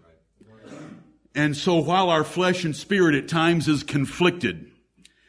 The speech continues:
as to why we're meeting in this small, obscure little place with so few,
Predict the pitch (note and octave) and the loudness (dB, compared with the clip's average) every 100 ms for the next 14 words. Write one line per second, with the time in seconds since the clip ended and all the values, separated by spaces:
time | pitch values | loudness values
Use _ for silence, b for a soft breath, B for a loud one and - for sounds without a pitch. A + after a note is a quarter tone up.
0 | b b b C3+ C#3 - C#3 D#3+ F3 E3 | b b b -2 0 0 0 2 2 4
1 | D#3+ D#3+ E3+ E3+ D3+ C#3 C#3+ D3 - E3 | 4 4 2 2 0 0 0 -4 -2 0
2 | E3 D#3 C3 - - F3+ F3 E3+ D3+ D3 | 2 2 -2 -6 -4 2 4 4 0 -2
3 | E3+ E3 - C#3 C#3 - D#3+ C#3 - G3+ | 0 0 0 -4 -4 -2 0 0 -2 0
4 | C#3+ - | 0 -2